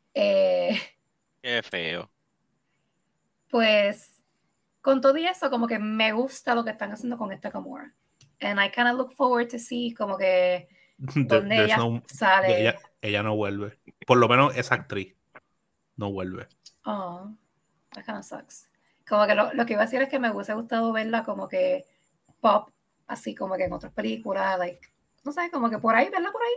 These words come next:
Speaker 1: hubiese, hubiese estado cool. Eh, con los Scavengers.
Speaker 2: Ravagers.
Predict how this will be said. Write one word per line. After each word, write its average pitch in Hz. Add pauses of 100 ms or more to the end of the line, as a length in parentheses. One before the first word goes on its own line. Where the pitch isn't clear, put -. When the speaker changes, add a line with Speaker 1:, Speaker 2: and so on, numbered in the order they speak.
(120)
Speaker 1:
hubiese, 294 (100)
hubiese 320
estado 349
cool. 320 (600)
Eh, 190
con 202
los 190
Scavengers. 208 (1120)
Speaker 2:
Ravagers. 110